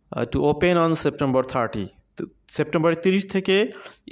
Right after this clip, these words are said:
স্কোরিং সিস্টেমটাকে ওপেন করে দেওয়া হবে নতুনভাবে সাজিয়ে মূলত, আহ, এটি আপনাদের সামনে আসতেছে, এই জন্যে এটি জানাটা আপনাদের জন্য অবশ্যই জরুরি। For individuals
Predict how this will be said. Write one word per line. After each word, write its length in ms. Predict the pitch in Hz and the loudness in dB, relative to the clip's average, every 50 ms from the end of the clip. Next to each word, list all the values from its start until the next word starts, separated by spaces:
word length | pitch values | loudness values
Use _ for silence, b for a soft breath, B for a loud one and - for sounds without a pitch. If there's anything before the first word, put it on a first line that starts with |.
| 139 | -2
স্কোরিং 420 | 135 - - - 180 180 190 190 185 | -2 -2 0 2 4 4 4 2 2
সিস্টেমটাকে 720 | 190 - 139 - - - 151 135 127 123 113 - 127 123 | 0 -2 -4 -4 -2 -4 -4 -2 -2 -2 -4 -2 -2 -2
ওপেন 280 | 135 135 - 175 175 160 | -2 0 0 0 0 0
করে 220 | - 147 131 120 | 2 2 2 2
দেওয়া 160 | 110 110 110 | 2 0 0
হবে 180 | 113 107 127 123 | 0 0 0 0
নতুনভাবে 580 | 123 135 143 143 202 190 190 170 160 139 139 | 0 0 0 2 2 2 2 2 2 0 -2
সাজিয়ে 460 | 135 - - 143 139 139 143 175 175 156 | -2 -2 -2 -2 -2 0 2 2 2 2
মূলত, 340 | 139 120 107 110 - - | 2 0 -2 -4 -4 -2
আহ, 640 | 117 143 - - - - - - - _ _ 117 113 - | -2 -2 -2 -6 -12 -20 -20 -20 -20 _ _ -2 -2 0
এটি 220 | - 131 131 - 135 | 0 -2 -2 -2 -2
আপনাদের 280 | 117 - - 113 117 | -2 -2 -4 -6 -6
সামনে 640 | - - 120 113 110 110 110 110 110 107 110 107 - - - _ _ - 139 101 98 | -4 -4 -4 -4 -4 -4 -4 -4 -2 -2 -4 -4 -6 -8 -14 _ _ -14 -12 -10 -8
আসতেছে, 640 | - 107 113 - - - 151 147 - 170 202 269 - - | -6 -6 -6 -6 -4 -4 -4 -2 0 0 -2 -2 -4 -4
এই 120 | - 120 113 | -4 -4 -2
জন্যে 320 | 120 151 151 139 120 123 | 0 0 0 0 0 -2
এটি 260 | 147 - 123 - 120 | -2 -4 -6 -6 -6
জানাটা 460 | 117 120 107 107 107 107 127 131 160 185 B B B B B B | -6 -4 -4 -2 -2 -2 -2 -4 -4 -6 B B B B B B
আপনাদের 320 | - - - 127 110 113 113 | -8 -4 -4 -2 -2 -2 -2
জন্য 160 | 117 110 110 | 0 0 0
অবশ্যই 360 | 110 113 123 - - 139 127 | 0 -2 -2 -2 -2 -2 -2
জরুরি। 480 | 113 123 120 113 110 113 117 151 226 269 185 - - _ _ _ _ _ _ _ _ _ _ _ _ _ _ _ _ _ _ _ _ _ _ _ B B B B B B B B B - | 0 0 0 0 2 2 2 2 0 0 -4 -8 -16 _ _ _ _ _ _ _ _ _ _ _ _ _ _ _ _ _ _ _ _ _ _ _ B B B B B B B B B -2
For 100 | 156 160 | 0 2
individuals 800 | 170 170 175 170 180 180 190 196 160 185 185 190 190 190 190 185 | 4 4 4 4 6 6 6 6 6 6 6 6 6 6 4 2